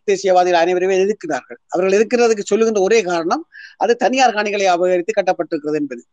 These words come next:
அது சட்டத்துக்கு உட்பட்ட விஷயம். தனியார் காணிகளை அபகரித்திருந்தால் பிரதேச சபை, அதாவது உள்ளூராட்சி மன்றங்களுடைய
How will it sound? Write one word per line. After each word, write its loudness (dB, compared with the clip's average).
அது -4
சட்டத்துக்கு -4
உட்பட்ட -2
விஷயம். -2
தனியார் 2
காணிகளை 2
அபகரித்திருந்தால் 0
பிரதேச -2
சபை, 0
அதாவது 4
உள்ளூராட்சி 2
மன்றங்களுடைய 0